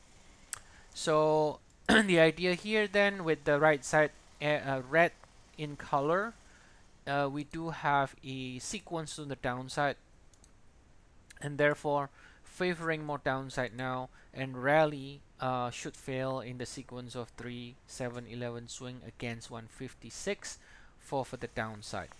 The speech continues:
So if we take a look now at the, uh, larger time frame, if we take a look at the four-hour chart,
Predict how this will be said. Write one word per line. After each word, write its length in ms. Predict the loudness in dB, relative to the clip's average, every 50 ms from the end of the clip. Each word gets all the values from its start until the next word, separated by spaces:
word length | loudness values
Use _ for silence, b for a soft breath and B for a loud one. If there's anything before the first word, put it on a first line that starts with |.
| -20 -20 -20 -20 -20 -20 -20 -20 -20 -20 -20 -20 -20 -20 -20 -20 -18 -14 -14 -14 -10 -6
So 100 | -2 -2
if 120 | 0 0
we 80 | 0 2
take 180 | 2 2 2
a 20 | 4
look 180 | 2 2 2
now 380 | 2 4 4 6 6 4 4 4
at 280 | 4 4 4 4 2 -4
the, 420 | -6 -4 -4 -4 -4 -6 -6 -8 -12 b b b b b b b b b -2 0
uh, 440 | 2 4 4 4 4 2 2 0 0
larger 380 | 2 2 2 2 0 -2 -6
time 240 | -4 -2 -2 -4 -4
frame, 440 | -6 -2 0 0 0 0 -2 -6 -10 -12 -16 -20 -20 B B B B B B B B B B B B B B B B _ _ -12 -10
if 80 | -8
we 100 | -8 -6
take 200 | -4 -4 -4 -2
a 40 | -2
look 220 | -2 -2 -2 0
at 180 | 0 -2 -2 -2
the 320 | -6 -6 -6 -4 -4 -6
four-hour 480 | -6 -6 -2 -2 0 2 2 2 0 0
chart, 400 | -2 0 0 2 2 2 0 -2